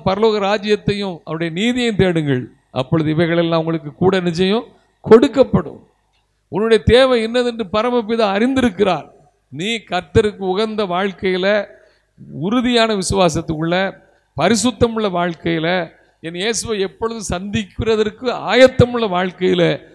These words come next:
உன்னை ஒப்பு கொடுத்தால், கர்த்தர் உன் வாழ்க்கையில என்ன செய்ய வேண்டும் என்று அவர் குறித்திருக்கிறாரோ, எப்படி வாழ வேண்டும் என்று உன்னை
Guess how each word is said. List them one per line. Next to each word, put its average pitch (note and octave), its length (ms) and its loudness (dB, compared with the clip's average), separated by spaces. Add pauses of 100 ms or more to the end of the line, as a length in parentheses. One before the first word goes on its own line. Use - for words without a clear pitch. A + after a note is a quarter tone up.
உன்னை C#3+ 200 -4
ஒப்பு D3+ 300 6
கொடுத்தால், D3 680 2 (640)
கர்த்தர் G3+ 580 -2
உன் F3 300 -6
வாழ்க்கையில F3+ 580 -2
என்ன F#3+ 340 -2
செய்ய G3+ 320 0
வேண்டும் F#3+ 320 -8
என்று G3 220 -6
அவர் F#3 280 -6
குறித்திருக்கிறாரோ, E3 960 -2 (760)
எப்படி D#3+ 340 -2
வாழ G#3 360 4
வேண்டும் A3 300 -2
என்று G#3+ 220 -2
உன்னை G3 280 -2